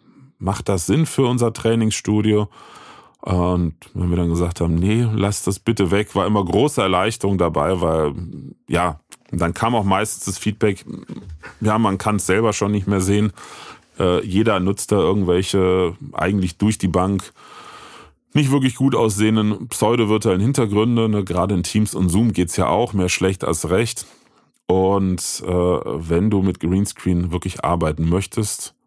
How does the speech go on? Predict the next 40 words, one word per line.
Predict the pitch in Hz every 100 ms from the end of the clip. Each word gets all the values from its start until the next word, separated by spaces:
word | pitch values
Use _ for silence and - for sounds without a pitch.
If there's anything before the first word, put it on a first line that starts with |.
| _ -
dann | 80 82
mach's | 82 - -
richtig. | 85 - -
Und | 76
richtig | 90 92 90 -
heißt, | 85 85 - - - - - - _
nicht, | 92 -
dass | 104 95
du | 90
dir |
jetzt | 90 -
ein | 87
Tuch | - 135 -
kaufst | 120 120 -
in | 113
grün, | 104 113
was | 101 92
im | 95
Hintergrund | 117 98 90 87
ist, | -
sondern | - 85 87 85 76
das | - 85
ist | 87 80
wirklich | 85 92
aufwendig, | - 85 - 76 73
glaub's | 82 80 -
mir. | 76
Wir | 85
haben | 85 80
sehr, | 90 107
sehr, | 95 95 95 -
sehr, | 85 87 85
sehr | 82 82
viel | - 76
Erfahrung | 80 - 85 87
mit | 80
Greenscreen. | 98 110 104 - 101 95 - - - - - - -
Wir | 90 87
haben | 90 90
vor | 82 85 87 87 87